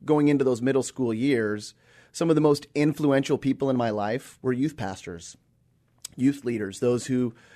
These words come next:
uh, would serve, and, and their aim and their ambition was to disciple myself and, and those among my peer group. You know, and I said,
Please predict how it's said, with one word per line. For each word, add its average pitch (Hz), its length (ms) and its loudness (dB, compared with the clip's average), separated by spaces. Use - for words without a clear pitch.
uh, 113 100 2
would 113 180 -4
serve, 127 360 0
and, 107 220 -6
and 113 240 -2
their 123 260 4
aim 127 280 2
and 117 120 -2
their 120 140 0
ambition 120 640 -2
was 117 180 -2
to - 120 -8
disciple 117 800 0
myself 117 640 0
and, 104 240 -6
and 107 140 -4
those 113 180 -2
among 113 240 -2
my 107 140 -4
peer 113 260 -6
group. 113 300 -10
You - 100 -6
know, - 80 0
and 185 100 0
I - 40 4
said, 170 320 -2